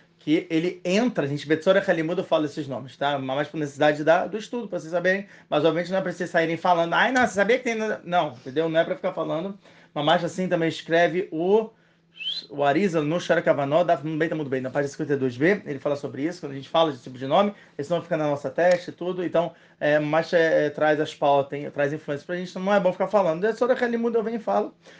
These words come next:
O Rav Chaim Vital fazia isso, então, né, eu também sigo, né, como ele tá, como ele tá falando.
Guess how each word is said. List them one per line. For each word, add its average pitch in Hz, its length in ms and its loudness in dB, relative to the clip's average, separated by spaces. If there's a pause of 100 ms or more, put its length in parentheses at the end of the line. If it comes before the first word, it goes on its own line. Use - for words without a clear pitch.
(180)
O - 100 0
Rav 160 180 6
Chaim 175 160 2
Vital 156 220 2
fazia 151 320 2
isso, 160 260 -2
então, 160 400 -8
né, 147 160 -4
eu 151 80 -2
também 143 240 -4
sigo, 139 300 -4
né, 139 180 -2
como 139 140 -4
ele 139 80 0
tá, 147 120 4 (180)
como 147 120 -4
ele 143 60 -4
tá 156 100 2
falando. 131 400 0